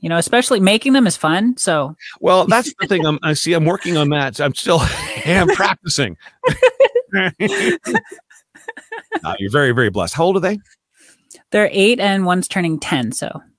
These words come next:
Speaker 2: Oh,
Speaker 1: you
Speaker 2: you
Speaker 1: know, we're
Speaker 2: got
Speaker 1: gonna
Speaker 2: kids.
Speaker 1: consider her ten. She's
Speaker 2: Okay.
Speaker 1: just a, a little woman. I, it's crazy.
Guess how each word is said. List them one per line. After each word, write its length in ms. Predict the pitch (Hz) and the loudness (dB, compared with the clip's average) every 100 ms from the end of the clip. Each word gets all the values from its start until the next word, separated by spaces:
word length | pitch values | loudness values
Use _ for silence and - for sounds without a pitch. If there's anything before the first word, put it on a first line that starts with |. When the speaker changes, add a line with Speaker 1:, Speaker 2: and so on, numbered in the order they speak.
| _ | _
Speaker 2:
Oh, 140 | - 80 | -6 -4
Speaker 1:
you 80 | 90 | -6
Speaker 2:
you 40 | |
Speaker 1:
know, 60 | 185 | -8
we're 160 | 180 | -10
Speaker 2:
got 60 | - | -8
Speaker 1:
gonna 120 | 156 | -6
Speaker 2:
kids. 80 | 139 | -4
Speaker 1:
consider 280 | 151 143 131 | -4 -6 -6
her 120 | 135 | -8
ten. 380 | - 135 127 135 | -6 -6 -6 -8
She's 300 | - 147 156 | -10 -8 -10
Speaker 2:
Okay. 240 | - - | -14 -4
Speaker 1:
just 240 | 175 - | -2 -2
a, 240 | 117 147 196 | -4 -4 -2
a 20 | |
little 400 | 196 208 175 156 - | 0 2 0 -2 -2
woman. 380 | 147 127 110 - | 0 0 -4 -8
I, 80 | |
it's 320 | 147 101 143 - | -8 -6 -8 -10
crazy. 560 | - 170 143 - 180 | -8 -6 -6 -10 -18